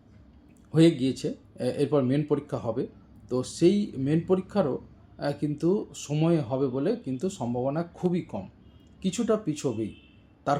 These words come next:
কারণ হচ্ছে, আহ, তার আগের যে, আহ, নি-, আহ, খবরগুলো, যে আগের যে, আহ, প্রসিডিওরগুলো, সেগুলোই কিন্তু কমপ্লিট হয়নি। এবং সবচেয়ে বড় কথা, পিএসসি, আহ, এটা আমরা অবশ্যই চাইবো যে পিএসসি, আহ, যেটা বলেছিল তার আগে,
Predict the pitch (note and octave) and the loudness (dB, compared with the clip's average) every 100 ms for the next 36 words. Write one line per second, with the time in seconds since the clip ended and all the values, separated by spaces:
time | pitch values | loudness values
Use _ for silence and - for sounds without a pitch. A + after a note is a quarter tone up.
0 | - C3 F#3+ F#3+ D3+ - E3+ A#3 - C3 | 0 4 6 6 2 -2 -4 -6 -4 0
1 | B2+ A2+ - D3 C#3+ B2 C3+ E3 F#3+ F3+ | 0 -2 -4 0 0 2 2 2 2 2
2 | F#3 F3+ - C3+ B2+ A#2+ B2 - - - | 2 2 -2 -2 -2 -2 -4 -6 -8 -12
3 | - - - C#3+ D#3+ B2+ C3 A#2+ - A#2 | -18 -20 0 4 4 2 -2 -2 -4 -2
4 | C#3 E3+ D#3 E3+ E3 C#3 B2+ C3+ - F3 | 0 0 2 2 2 0 -4 -4 -2 -2
5 | D#3+ B2 A2+ D#3 - C3 D#3 E3+ E3+ E3+ | 0 0 -4 -6 -4 -2 0 2 0 -2
6 | C#3 G#2 A#2+ A2+ G2 F#2 - - - - | -4 -4 -6 -6 -8 -10 -16 -20 -20 -20
7 | - D#3 F#3 F3 C#3+ F3 C#3+ C3+ D3 D3 | 0 4 4 2 -2 2 2 2 0 -2
8 | D#3 C3 C#3 - D3 C#3 - B2 A#2 A2 | -4 -4 -6 -4 -6 -6 -6 -4 -4 -4
9 | - - B2 C3 B2+ B2+ A#2 B2+ - D#3 | -8 -10 -2 -2 0 0 0 -2 -2 -2
10 | B2+ C3 A#2 - - _ - _ B2+ A#2+ | -2 0 -2 -6 -18 _ -20 _ -6 -4
11 | C3+ D3+ D#3 - D3+ - B2 A#2+ A2+ G#2+ | 0 0 0 -4 -4 -4 -4 -4 -4 -6
12 | A#2+ C3+ C3+ B2 B2 C#3+ D3+ B2 A#2 A#2+ | -6 -2 0 0 2 0 0 -4 -2 -2
13 | A#2 A#2 B2 A2+ | -2 -4 -4 -4